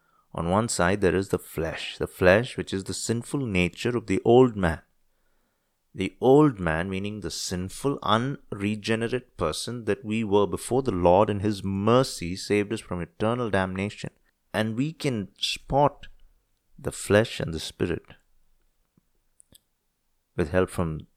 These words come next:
a few more verses from the book of Galatians. Galatians five nineteen says, "Now the works of the flesh are manifest, which are these: adultery,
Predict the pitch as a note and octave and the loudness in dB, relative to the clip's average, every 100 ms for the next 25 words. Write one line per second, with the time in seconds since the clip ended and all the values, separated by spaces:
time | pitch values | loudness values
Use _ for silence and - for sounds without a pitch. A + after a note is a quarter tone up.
0 | _ _ _ _ - - A2 F#2+ F2 F2 | _ _ _ _ -20 -4 -2 0 0 2
1 | F2 - F2 - E2 D2 D#2 D#2+ D#2 - | 2 2 -4 -4 -8 -8 -8 -8 -8 -8
2 | D#2 F2+ - - - - _ _ _ _ | -2 -2 -2 -8 -12 -18 _ _ _ _
3 | _ _ _ _ _ _ - - _ - | _ _ _ _ _ _ -20 -20 _ 0
4 | F#2+ F#2 F2+ F2+ - - F2 G2 A2+ G2 | 4 6 4 0 -4 0 2 2 0 -2
5 | E2+ E2 G2+ A#2+ - G2 G#2 G#2 G#2 G2+ | -2 -2 -4 -4 2 2 4 6 6 6
6 | C3 F3 - A2+ F2+ - E2 D#2 - - | 6 6 0 -4 -4 -2 -2 -2 -4 -2
7 | D#2+ D#2+ D#2+ - D3 F#2 F2 D2+ D#2+ F2 | -2 -2 -6 -6 -6 -6 -4 -4 -4 -4
8 | G#2+ D3 E2+ D#2 E2 D#2+ - C3 D3+ | -4 -4 -4 0 0 0 -4 -6 -6